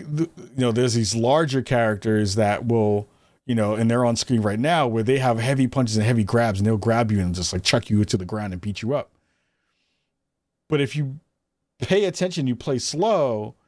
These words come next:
you can kite one away and take them out. Then you walk around and kinda fight the other dudes, and you're like, "All right, cool. I can now, like, okay, there's a, there's an ottoman here. Let me kick that ottoman into the big dude's leg so he can, he can fall."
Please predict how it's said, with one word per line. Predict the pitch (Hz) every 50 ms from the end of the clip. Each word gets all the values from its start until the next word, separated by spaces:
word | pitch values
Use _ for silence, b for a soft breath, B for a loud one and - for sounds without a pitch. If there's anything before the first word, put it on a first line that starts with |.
| _ _ _ _ _ -
you | 107 113 120 135 156 185
can | 175 - 175 143 127 123
kite | 127 - - - 165 165 160 - 123
one | 120 131 135 131
away | 117 107 107 120 135 135 120 98 95
and | 98 92
take | - - 127 113 98
them | 113 117 117 113
out. | 107 95 80 76 73 b b b b b b -
Then | 117 117
you | 120 120 120
walk | 117 110 120 135 131 127 -
around | 123 113 123 143 151 151 139
and | 123 107
kinda | - 127 110 107
fight | - - 135 120 107
the | 110 110 123
other | 147 151 143
dudes, | 123 113 120 113 113 104
and | 101 104
you're | 107 107
like, | 104 98 101
"All | - 127 127
right, | 113 113
cool. | - - 143 120 110
I | 107 107
can | - 117 113
now, | 123 131 127 117 113 104 b b b b b b b b -
like, | 131 110 107 110 - -
okay, | 120 117 - 135 120
there's | 110 113 107 110
a, | 107 113
there's | 110 117 117 101
an | 117 -
ottoman | - 135 143 147 143 127 123 117 120
here. | 117 - 117 101 98
Let | 101
me | 104 107
kick | - - 147 -
that | 143 120 -
ottoman | 110 123 123 123 117 117 113 113
into | 117 113 110 104 117
the | 107
big | 104 101 117 113 98
dude's | 120 117 110 104 107
leg | 113 127 127 120 110
so | - - 113
he | 101 107 107
can, | 104 110 101 104
he | 107 113
can | 110 104 95
fall." | 95 - - 139 127 110 92 87